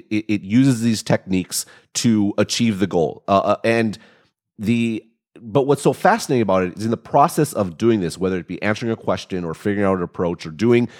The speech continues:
things like translation, right? So translation, which was thought to be an A I functionality, the original version of, like, Google Translate was programmed by humans. The new version that just came out is, is generated by machine learning. What does that mean? It means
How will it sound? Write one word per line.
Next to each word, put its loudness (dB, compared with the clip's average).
things 0
like 2
translation, -2
right? -4
So 2
translation, 0
which -8
was -4
thought 0
to -14
be -4
an -4
A 0
I 4
functionality, 0
the 2
original 4
version 2
of, 2
like, -2
Google -2
Translate 0
was -4
programmed -6
by -8
humans. -8
The 4
new 2
version 2
that -2
just -8
came -2
out 4
is, -2
is -2
generated 0
by 4
machine -2
learning. 0
What 4
does 2
that 2
mean? 0
It -2
means 0